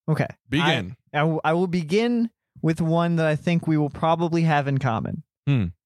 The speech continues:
Speaker 1: And that, w-, what?
Speaker 2: Is this your official number three? Or, is
Speaker 1: Oh,
Speaker 2: the, or
Speaker 1: are
Speaker 2: did you
Speaker 1: we
Speaker 2: not
Speaker 1: ranking
Speaker 2: rank
Speaker 1: them?
Speaker 2: these? Did we rank 'em?
Speaker 1: Are
Speaker 2: Let's
Speaker 1: we,
Speaker 2: not rank
Speaker 1: I don't think
Speaker 2: 'em.
Speaker 1: we each ranked
Speaker 2: I'll pretend I
Speaker 1: ours.
Speaker 2: didn't rank mine.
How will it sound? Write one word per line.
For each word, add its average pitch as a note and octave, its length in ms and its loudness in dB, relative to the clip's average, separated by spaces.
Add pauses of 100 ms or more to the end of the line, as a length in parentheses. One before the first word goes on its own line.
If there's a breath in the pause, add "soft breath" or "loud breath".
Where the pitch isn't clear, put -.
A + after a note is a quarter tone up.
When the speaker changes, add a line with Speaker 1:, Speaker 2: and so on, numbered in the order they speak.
(560)
Speaker 1:
And C3 160 -2
that, D#3 200 0 (380)
w-, D3 200 -2 (100)
what? C3+ 240 -2 (160)
Speaker 2:
Is A2 100 2
this G#2+ 140 2
your G#2+ 140 2
official G2 320 -2
number F2+ 220 0
three? A#2 340 0 (1120)
Or, A2+ 120 0
is F#3 60 2
Speaker 1:
Oh, E3 60 0
Speaker 2:
the, C#3+ 80 -2
or B2 140 0
Speaker 1:
are - 40 4
Speaker 2:
did F#3 60 0
you A3+ 60 -4
Speaker 1:
we B3+ 40 0
Speaker 2:
not A3 60 2
Speaker 1:
ranking A3+ 140 2
Speaker 2:
rank G3+ 140 -2
Speaker 1:
them? D4 100 -2
Speaker 2:
these? F2+ 260 -6
Did A2 80 -2
we G#2+ 120 0
rank G#2 240 2
'em? D#3+ 140 0 (920)
Speaker 1:
Are - 40 -2
Speaker 2:
Let's D#3+ 120 0
Speaker 1:
we, F#3 60 0
Speaker 2:
not G2 180 2
rank F#2 80 0
Speaker 1:
I G3 40 0
don't C#4 140 0
think A#3+ 140 0
Speaker 2:
'em. G3+ 40 0
Speaker 1:
we F3 100 2
each E3+ 380 0
ranked C#3 240 -2
Speaker 2:
I'll C#3 160 2
pretend C3 360 0
I A2 40 2
Speaker 1:
ours. G#2 80 2
Speaker 2:
didn't G2 140 0
rank F2+ 260 -2
mine. F#2 260 -2